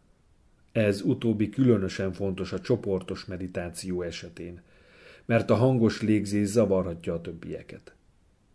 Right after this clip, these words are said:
Csak hagyjuk, hogy a légzés természetesen áramoljon, mintha csak aludnánk. Hagyjuk, hogy a folyamat a maga természetes ritmusában történjék.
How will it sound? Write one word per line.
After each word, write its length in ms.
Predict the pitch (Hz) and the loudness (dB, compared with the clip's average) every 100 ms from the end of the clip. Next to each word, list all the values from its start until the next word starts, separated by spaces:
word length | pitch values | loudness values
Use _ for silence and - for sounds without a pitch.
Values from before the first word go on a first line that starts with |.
| _ _ _ _ - _ | _ _ _ _ -20 _
Csak 220 | - 123 | -4 -4
hagyjuk, 540 | - 135 98 92 87 - - | 4 4 4 0 -8 -10 -10
hogy 160 | - 107 | -2 2
a 40 | |
légzés 640 | 107 123 113 101 110 104 | 6 6 6 2 0 0
természetesen 840 | - 117 101 98 - 92 95 - 95 | 4 6 6 0 -6 -6 -6 -6 -8
áramoljon, 760 | 90 87 87 85 87 87 85 85 _ _ _ _ _ _ | -8 -8 -10 -10 -10 -10 -12 -18 _ _ _ _ _ _
mintha 320 | - 131 123 120 | 0 2 2 4
csak 240 | 127 117 | 2 4
aludnánk. 800 | 147 120 107 95 95 85 85 - _ _ - - _ _ | 4 4 2 -2 -8 -8 -10 -14 _ _ -20 -20 _ _
Hagyjuk, 800 | - 156 147 101 107 104 - - _ | 4 8 8 6 2 0 -8 -20 _
hogy 200 | 113 117 | 2 2
a 60 | |
folyamat 580 | 113 123 123 120 117 113 | 4 8 10 10 6 2
a 80 | 135 | 2
maga 320 | 123 120 107 | 4 4 4
természetes 800 | 127 113 98 95 - 95 95 - | 6 4 4 -4 -6 -4 -6 -4
ritmusában 720 | 104 98 92 - 87 85 85 | -6 -6 -10 -8 -10 -10 -12
történjék. 800 | 85 90 - 87 80 76 71 - | -10 -10 -10 -12 -12 -14 -18 -20